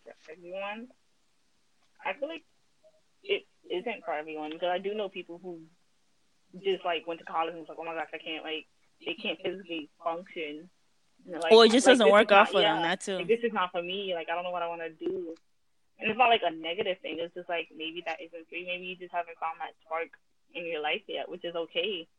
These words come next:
Speaker 1: But for me, it's like, I feel like I had to figure out what I was gonna do with my life, because it was, like, a big gap where I didn't know what I wanted to do. I was like, "Oh my gosh, like, career-wise, nothing." I was like, "Who am I? What do I wanna do?" Like, you try to live your life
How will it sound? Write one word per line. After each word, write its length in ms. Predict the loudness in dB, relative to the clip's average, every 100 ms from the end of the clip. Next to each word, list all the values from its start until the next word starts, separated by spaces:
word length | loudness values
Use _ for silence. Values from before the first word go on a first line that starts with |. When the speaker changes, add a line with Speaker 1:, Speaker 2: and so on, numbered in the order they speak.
| _ _
Speaker 1:
But 120 | -8
for 100 | -8
me, 180 | -8 -10
it's 100 | -8
like, 200 | -10 -10 -14 -20 _ -14
I 60 |
feel 120 | -8
like 120 | -6 -4
I 120 | -4
had 320 | -2 -4 -6 _
to 100 | -8 -8
figure 240 | -10 -8
out 100 | -8
what 100 | -8
I 40 | -10
was 100 | -12
gonna 200 | -18 -14
do 100 | -14
with 100 | -14
my 100 | -12
life, 200 | -14 -12
because 200 | -14 -14 _ _ _
it 40 | -6
was, 80 | -4
like, 140 | -6
a 100 | -8 -4
big 260 | -4 -4
gap 260 | -2 -2 0
where 100 | -4
I 40 | -4
didn't 120 | -6 -12 -18
know 180 | -8 -8
what 200 | -2 -2
I 120 | -2
wanted 240 | -4 -10
to 60 | -12
do. 100 | -12
I 20 |
was 100 | -12
like, 100 | -12
"Oh 60 | -12
my 120 | -10
gosh, 180 | -10 -8
like, 220 | -10 -12 _ _ -10
career-wise, 600 | -8 -4 -4 -4 -4 -6
nothing." 280 | -10 -14 -14
I 40 |
was 80 | -12
like, 160 | -12 -12 _ _ _ -8
"Who 200 | -2 0
am 200 | -2 -6
I? 240 | -6 -8 -8
What 80 |
do 60 | -8
I 40 |
wanna 200 | -8 -8
do?" 320 | -8 -8 -8 -6
Like, 300 | -4 -6 -8 _ _ _
you 120 | -14
try 120 | 0 0
to 200 | 2 -2 -10 -20
live 240 | -10 -8 -4
your 100 | -2
life 160 | -2